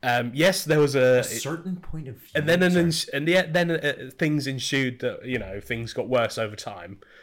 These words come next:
Speaker 1: but he still saved them. And then you're like, "Oh, he's, he's dead." For sixty years, he was dead.
Speaker 2: Yeah.
Speaker 1: And then he came back still looking about ten to fifteen years older than he
Speaker 2: Yeah.
Speaker 1: did.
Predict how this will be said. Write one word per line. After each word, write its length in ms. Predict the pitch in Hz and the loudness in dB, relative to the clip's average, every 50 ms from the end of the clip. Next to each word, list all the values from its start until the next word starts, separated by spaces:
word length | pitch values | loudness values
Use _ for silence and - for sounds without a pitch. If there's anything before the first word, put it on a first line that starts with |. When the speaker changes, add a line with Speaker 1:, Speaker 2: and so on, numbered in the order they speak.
| - - | -10 -6
Speaker 1:
but 80 | - 135 | -4 -2
he 40 | 131 | -2
still 260 | - - 160 147 131 | 0 2 2 2 2
saved 400 | 135 - 131 127 135 127 131 - | 0 0 0 0 0 0 -4 -8
them. 180 | - - 98 | -16 -16 -12
And 120 | 104 113 127 | -8 -4 -2
then 120 | 135 131 | -2 0
you're 200 | 127 143 139 139 | 0 0 0 2
like, 300 | 147 151 143 139 - - - - - - - - - | 2 2 2 0 -2 -6 -16 -20 -20 -20 -6 0 2
"Oh, 120 | 139 131 | 2 2
he's, 260 | - 147 147 143 123 | 4 2 0 0 -2
he's 260 | - - 147 156 139 | -4 -2 -2 -2 -2
dead." 380 | - - 143 127 120 - - - - _ _ _ _ _ - - - - | -2 -4 -4 -4 -6 -8 -14 -20 -20 _ _ _ _ _ -20 -20 -20 -4
For 120 | - 196 185 | 0 0 0
sixty 360 | 185 - 233 180 - - 175 | 2 0 -2 -2 -2 -2 0
years, 300 | 170 185 208 190 185 190 | 2 4 4 4 2 0
he 120 | 156 135 | -2 -4
was 140 | 117 113 113 | -4 -6 -8
dead. 360 | - - 92 98 104 - - - _ _ - | -10 -12 -12 -12 -16 -20 -20 -20 _ _ -16
Speaker 2:
Yeah. 140 | 98 101 98 117 | -14 -8 -4 -2
Speaker 1:
And 80 | 139 151 | -2 0
then 120 | 147 143 | 0 0
he 100 | 160 151 | 0 0
came 280 | - - 175 170 160 156 | 0 0 0 0 0 2
back 360 | 170 170 147 - - - - - | 0 0 0 -2 -6 -14 -18 -14
still 400 | - - - 185 180 180 175 180 | -12 -4 0 2 4 4 4 4
looking 520 | 175 175 160 165 - 165 147 139 139 135 - | 4 4 2 2 0 0 0 0 -2 -4 -4
about 400 | 131 127 - 117 120 120 117 - _ _ _ _ - | -4 -2 -2 -2 -4 -4 -6 -8 _ _ _ _ -4
ten 420 | - 175 160 160 165 160 156 151 | -2 0 0 2 0 0 -2 -2
to 160 | - - 156 | -4 -6 -6
fifteen 640 | 139 - 151 143 - - 135 135 127 127 127 123 123 | -4 -4 -6 -6 -4 -4 -4 -4 -2 -4 -4 -6 -6
years 280 | 123 123 123 123 117 - | -4 -4 -4 -4 -2 -2
older 540 | 113 110 113 110 107 - - 101 98 98 - _ _ _ _ - | -2 -2 -2 -4 -8 -10 -10 -10 -10 -12 -14 _ _ _ _ -10
than 200 | - 110 107 110 | -8 -8 -6 -6
he 80 | 123 | -6
Speaker 2:
Yeah. 60 | 117 | -4
Speaker 1:
did. 280 | 117 123 110 98 - | -2 -4 -4 -4 -6